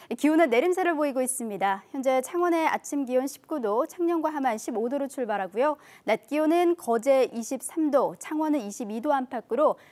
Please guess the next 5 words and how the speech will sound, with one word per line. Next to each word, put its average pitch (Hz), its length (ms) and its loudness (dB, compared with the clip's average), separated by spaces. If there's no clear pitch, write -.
어제보다 254 720 2
삼, 392 220 -2
사 381 160 0
도가량 262 580 -4
낮겠습니다. 170 920 -8